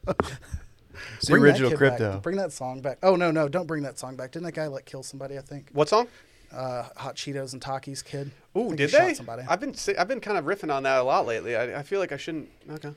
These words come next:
Speaker 2: Uh,
Speaker 1: Did you
Speaker 2: I
Speaker 1: see
Speaker 2: don't
Speaker 1: Duda
Speaker 2: know if it's
Speaker 1: posted
Speaker 2: on.
Speaker 1: that kid eating the, what was he eating? He brought something back. It was the kid
Speaker 3: The
Speaker 1: eating the
Speaker 3: chicken wing?
Speaker 1: ribs.
Speaker 3: Yeah, yeah, yeah.
Speaker 1: And then, like, somebody was like, "Oh, yeah, this, this guy is, did a double murder or something."
Speaker 3: Yes, and Duda was like, "Oh, you're absolutely
Speaker 1: Well,
Speaker 3: correct."
Speaker 1: fuck. <laughs> That's,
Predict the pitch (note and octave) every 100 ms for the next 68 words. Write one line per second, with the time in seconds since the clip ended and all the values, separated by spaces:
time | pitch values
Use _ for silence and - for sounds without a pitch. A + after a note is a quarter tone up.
0 | G3 G3 G#3 A3 G#3 A3 A#3+ E3+ F3 -
1 | D#3+ D3 D#3+ D3 B2 C3 B2+ C3 B2 A2+
2 | G#2+ G2+ G2 G2+ - - C3 C#3+ C#3+ C3+
3 | C3+ C3+ C3+ B2+ - _ _ _ - D3+
4 | D#3 - C3+ C3+ A#2+ A#2+ A2+ A2+ G#2+ -
5 | C3+ C3+ C#3+ A#2+ E3+ A#2 F3+ F3+ D3+ C#3
6 | A#2 B2 A#2+ A2+ G#2+ - _ _ - B2+
7 | C3 C3 B2+ A#2+ C3+ C3 A#2+ A2+ B2 D3
8 | C3+ C#3 - - C#3+ D3+ C3 A2+ - -
9 | - _ - - _ D3 B2 A#2 A#2+ A#2
10 | A2+ A#2+ A2+ G#2 G#2 - G#3+ E3+ G2 G2+
11 | E3+ D#3+ F3+ F#3 E3 D#3 A3 E3 D3+ D#3+
12 | D#3+ D#3 F#3 F#3 C3 G3+ D#3+ G3 - -
13 | - - _ - D#3+ C#3+ - -